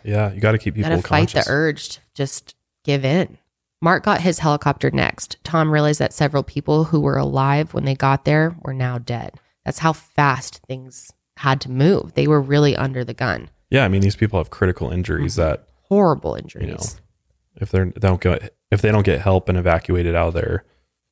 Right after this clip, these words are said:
Speaker 1: you know, within that golden hour, then they're most likely not gonna survive.
Speaker 2: As he carried fifteen-year-old Zoe Hosking to Mark's chopper, she held on to him. And by the time he got there, she was lifeless. But he loaded her in anyway, and unfortunately, she didn't survive.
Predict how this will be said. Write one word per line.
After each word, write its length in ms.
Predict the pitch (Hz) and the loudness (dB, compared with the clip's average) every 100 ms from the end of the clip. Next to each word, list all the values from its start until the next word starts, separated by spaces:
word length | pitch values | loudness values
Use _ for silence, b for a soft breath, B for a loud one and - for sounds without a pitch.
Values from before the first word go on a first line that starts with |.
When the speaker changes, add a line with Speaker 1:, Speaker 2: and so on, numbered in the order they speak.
| _ | _
Speaker 1:
you 100 | - | -2
know, 80 | 82 | 0
within 240 | 85 92 | 0 0
that 180 | 87 71 | 0 0
golden 320 | 73 87 90 | 2 2 2
hour, 260 | 80 76 73 | 0 -2 -4
then 200 | 76 78 | -6 -6
they're 120 | 80 | -4
most 280 | 80 82 - | -4 -4 -2
likely 240 | 87 85 | -4 -4
not 200 | 85 117 | -6 -8
gonna 160 | - - | -10 -10
survive. 600 | - - - - - - _ - | -8 -6 -4 -4 -6 -12 _ -2
Speaker 2:
As 200 | 160 175 | 0 2
he 80 | 208 | 0
carried 340 | - 165 156 | 0 2 2
fifteen-year-old 680 | - 160 - 165 151 143 143 | 0 -2 0 0 2 0 -2
Zoe 260 | 143 147 156 | -2 0 0
Hosking 640 | 151 143 - - 143 147 | 0 -4 -4 -6 -6 -6
to 100 | - | -2
Mark's 360 | 147 139 139 - | 0 0 -2 -6
chopper, 520 | - 156 156 73 104 b b | 0 0 2 -2 -2 b b
she 180 | b 170 | b -4
held 280 | 160 165 165 | 0 2 2
on 240 | - 143 143 | 2 -2 -2
to 60 | |
him. 320 | - 139 - 151 _ _ | -8 -8 -8 -16 _ _
And 80 | 160 | -2
by 120 | 160 | 0
the 120 | 165 170 | 0 0
time 320 | - 165 160 | 0 0 0
he 160 | 160 | -4
got 300 | 151 151 160 | -6 -6 -2
there, 280 | 185 196 208 - | 2 2 0 -4
she 200 | - - | -12 0
was 160 | 160 143 | 0 0
lifeless. 840 | 139 143 147 - 101 - - - b b b _ | -6 -4 -4 -4 -6 -6 -8 -8 b b b _
But 120 | 156 151 | -2 0
he 160 | 165 | 2
loaded 320 | 156 151 156 | 4 4 2
her 160 | 151 143 | 2 0
in 140 | 139 | 0
anyway, 600 | 139 139 139 - - - - | -6 -10 -10 -12 -12 -14 -12
and 140 | 143 | -10
unfortunately, 720 | 147 - 151 - 151 143 147 | -6 0 0 0 -6 -6 -10
she 180 | - 143 | -10 -12
didn't 300 | 143 - - | -12 -14 -12
survive. 680 | - 135 - - - _ | -12 -12 -18 -20 -20 _